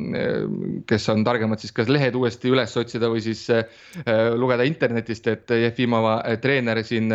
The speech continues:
võttis ka sõna, Henri, Henri Hein, ja ütles, et, et kindlasti Enelil nii-öelda see, noh,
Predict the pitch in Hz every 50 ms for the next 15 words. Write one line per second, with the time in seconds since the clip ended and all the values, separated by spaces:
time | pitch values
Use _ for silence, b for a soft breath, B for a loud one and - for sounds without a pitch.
0 | 110 110 110 117 113 113 104 - - 127 156 151 127 117 123 123 123 117 117 117
1 | 117 110 B B B B B B B 139 135 131 123 117 - 147 156 143 127 113
2 | 107 110 110 110 - 113 101 110 110 104 - - _ - 113 110 110 110 110 110
3 | 110 - 113 107 - _ - - - 120 113 110 - - - 113 110 107 107 104
4 | 107 107 107 107 120 120 113 117 110 104 104 104 104 104 104 104 B B B B
5 | B B B B 110 107 104 101 110 - 120 113 113 113 104 107 98 87